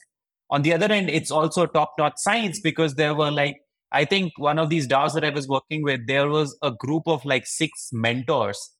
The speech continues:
And each of these mentors, I think the least successful one in terms of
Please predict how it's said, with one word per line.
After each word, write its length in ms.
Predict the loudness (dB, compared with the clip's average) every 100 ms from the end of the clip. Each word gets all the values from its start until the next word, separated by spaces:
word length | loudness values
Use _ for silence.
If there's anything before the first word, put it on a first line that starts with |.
| _ _ -4
And 140 | -4 -4 -4
each 300 | 0 2 2
of 140 | 0 0
these 180 | -2
mentors, 680 | 0 -2 0 2 2 0 -6 -12 -4
I 100 | -2
think 220 | 0 0
the 60 | 0
least 560 | 0 0 2 0 -2 -2
successful 600 | -4 -2 -4 -4 -2 0
one 260 | 2 2 0
in 140 | 0
terms 280 | 0 0 -2
of 140 | -6